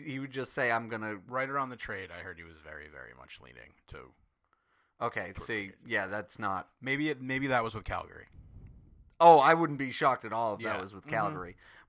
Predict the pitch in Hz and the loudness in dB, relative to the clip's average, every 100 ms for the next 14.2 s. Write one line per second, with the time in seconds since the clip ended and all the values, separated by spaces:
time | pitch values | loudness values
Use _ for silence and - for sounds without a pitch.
0 | - 139 117 - - 202 180 123 113 101 | 6 8 6 0 2 4 4 2 2 0
1 | - - 143 143 131 127 120 160 131 - | -4 -4 4 6 6 4 0 2 2 0
2 | - 135 151 143 180 175 147 123 90 - | -4 2 4 4 6 6 4 -4 -6 -12
3 | - - - 170 135 87 - - 127 110 | -14 -18 -16 -6 -6 -6 -8 -6 -6 -6
4 | 101 - 82 - - 156 135 113 123 120 | -8 -10 -16 -14 -2 -2 0 -4 -4 -4
5 | 117 120 120 135 147 127 117 104 98 254 | -4 -6 -2 2 2 2 -2 -4 -2 0
6 | 202 240 160 107 - - - - - 120 | 0 2 2 2 -2 -18 -20 -8 2 4
7 | 120 127 147 147 160 151 - 151 - 175 | 2 0 4 6 4 2 0 0 -2 -6
8 | 196 - _ - 104 107 101 87 90 90 | -8 -12 _ -2 0 0 -4 -12 -18 -18
9 | _ - 120 113 107 107 95 - 98 92 | _ -6 -4 -4 -6 -8 -16 -10 -10 -8
10 | 90 85 82 80 - 90 82 92 - 151 | -12 -14 -16 -20 -16 -16 -16 -16 -10 -8
11 | 139 139 120 - - 110 - 113 101 101 | -6 -8 -8 -10 -8 -8 -6 -10 -10 -12
12 | 110 110 92 92 - - - - - - | -10 -10 -12 -16 -20 -20 -20 -20 -20 -20
13 | - 143 190 208 151 185 190 165 147 139 | -6 -4 -2 -4 -6 -6 -2 0 2 2
14 | 135 - | 0 -10